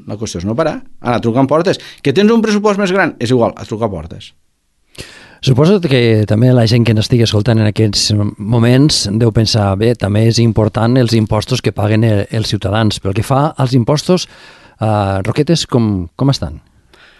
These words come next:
Speaker 1: A Roquetes, els impostos, si la, el pressupost de l'Ajuntament depengués dels impostos, en tanquem la paret i on anem. Perquè no cobrim la despesa del funcionament del dia a dia i del que s'ha de fer a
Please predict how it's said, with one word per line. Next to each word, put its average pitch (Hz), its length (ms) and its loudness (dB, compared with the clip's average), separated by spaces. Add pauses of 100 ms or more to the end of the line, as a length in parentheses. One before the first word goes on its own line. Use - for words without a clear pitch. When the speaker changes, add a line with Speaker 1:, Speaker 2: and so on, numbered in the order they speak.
(400)
Speaker 1:
A - 80 -4
Roquetes, 156 380 2
els 143 180 4
impostos, 160 400 0
si 151 140 0
la, 143 100 4 (140)
el - 80 -8
pressupost 139 480 0
de 175 80 4
l'Ajuntament 143 680 2
depengués 120 400 0
dels 113 240 2
impostos, 160 800 -2 (240)
en 117 180 0
tanquem 117 240 -2
la 117 100 0
paret 117 240 0
i 139 60 -2
on 113 160 -2
anem. 87 240 -10 (1200)
Perquè 127 320 0
no 147 240 4
cobrim 151 640 2
la 123 160 0
despesa 135 720 2
del 143 560 2
funcionament 127 540 2
del 120 180 4
dia 113 300 2
a - 20 -2
dia 117 320 2
i 101 80 0
del 101 320 -4
que - 160 -12
s'ha 95 140 -6
de - 20 -8
fer 107 140 -6 (100)
a 92 220 -6